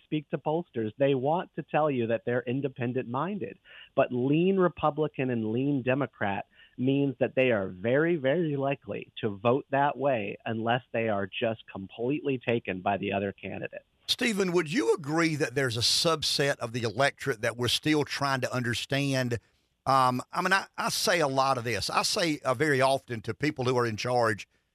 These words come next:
Speaker 2: of the G O P in South Carolina that the grave error you will make is believing that Trump voters are Republican voters. They are Trump voters. They can be converted.
Speaker 1: That's right.
Speaker 2: I mean, they, they eventually could buy into conservative ideology and limited government, lower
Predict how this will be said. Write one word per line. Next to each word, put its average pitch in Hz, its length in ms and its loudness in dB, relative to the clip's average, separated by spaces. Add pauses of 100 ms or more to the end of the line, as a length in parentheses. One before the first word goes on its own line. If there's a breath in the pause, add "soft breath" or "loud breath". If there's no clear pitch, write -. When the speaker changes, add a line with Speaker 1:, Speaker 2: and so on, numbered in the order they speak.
(120)
Speaker 2:
of 117 120 0
the 123 60 -2
G 135 240 2
O 123 60 2
P 135 160 -2
in 117 80 -2
South 147 360 2
Carolina 117 280 -4
that 113 200 -2
the 120 80 -4
grave 147 580 2
error 160 320 2
you 131 200 0
will 135 200 4
make 120 420 -2 (400)
is 131 140 0
believing 135 540 2
that 117 160 -2
Trump - 320 -2
voters 131 460 -2
are 127 140 0
Republican 113 720 -2
voters. 90 460 -4
They 165 200 2
are 147 380 2 (240)
Trump - 360 -2
voters. 95 460 -2
They 127 200 0
can 185 160 -2
be 185 140 2
converted. 240 480 0
Speaker 1:
That's 98 140 -14
right. 92 240 -10
Speaker 2:
I - 60 -2
mean, 127 80 2
they, 156 140 2
they 151 180 2
eventually 160 460 -2
could 156 180 -2
buy 165 220 4
into 180 200 -2
conservative 127 520 -2
ideology 117 640 0
and 98 80 -6
limited 139 260 0
government, 110 300 -2
lower 127 340 2